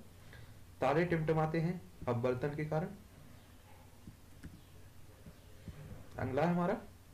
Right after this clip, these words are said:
इक्यावन, निम्नलिखित में से कौन सा एक आवेश रहित कण है? तो न्यूट्रॉन। अगला है, पौधों की आंतरिक संरचना का अध्ययन कहलाता है शारीरिकी। अगला है, निम्नलिखित में से किन, किस रंग का अपवर्तनांक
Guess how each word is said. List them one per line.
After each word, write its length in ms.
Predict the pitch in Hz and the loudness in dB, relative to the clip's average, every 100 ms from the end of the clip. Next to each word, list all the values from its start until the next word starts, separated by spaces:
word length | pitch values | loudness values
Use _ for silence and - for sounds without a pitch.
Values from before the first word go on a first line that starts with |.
| - - - - - - | -16 -16 -14 -16 -14 -4
इक्यावन, 420 | 139 127 160 170 | -2 2 2 4
निम्नलिखित 360 | 156 165 165 175 | 6 6 4 2
में 100 | 175 | 0
से 60 | |
कौन 220 | 175 143 151 | 2 2 4
सा 100 | 160 | 4
एक 220 | 160 156 | 4 4
आवेश 340 | 139 143 147 | 2 2 2
रहित 260 | 143 147 147 | 4 4 4
कण 80 | 131 | 0
है? 200 | 135 170 | 2 2
तो 100 | 147 | 2
न्यूट्रॉन। 560 | 123 120 120 156 - - - - - - - | 2 2 2 2 2 -6 -12 -16 -16 -10 -2
अगला 180 | 135 165 | 4 6
है, 160 | 180 | 6
पौधों 420 | 139 139 135 165 | 6 4 4 2
की 240 | 196 156 131 | 2 0 0
आंतरिक 340 | 131 131 - 175 | 0 0 -2 0
संरचना 580 | - 139 143 151 151 | 0 2 2 2 2
का 60 | 143 | 2
अध्ययन 260 | 127 120 139 | 0 0 0
कहलाता 380 | 131 127 131 | 2 2 2
है 100 | 160 | 0
शारीरिकी। 760 | 156 131 120 127 143 147 185 202 - - - - - - - | 0 0 0 0 -2 -2 -4 -4 -12 -12 -10 -10 -12 -12 -2
अगला 180 | 147 180 | 4 6
है, 180 | 202 | 6
निम्नलिखित 360 | 185 185 190 - | 4 2 0 -2
में 80 | 196 | -2
से 120 | 190 | 0
किन, 280 | - 175 175 | 2 2 2
किस 480 | - - - 165 156 | -4 -10 -2 2 4
रंग 240 | 143 139 | 2 2
का 80 | 139 | 0
अपवर्तनांक 1120 | - 131 120 131 - 165 156 147 143 175 190 | 2 2 4 2 2 0 0 0 2 2 0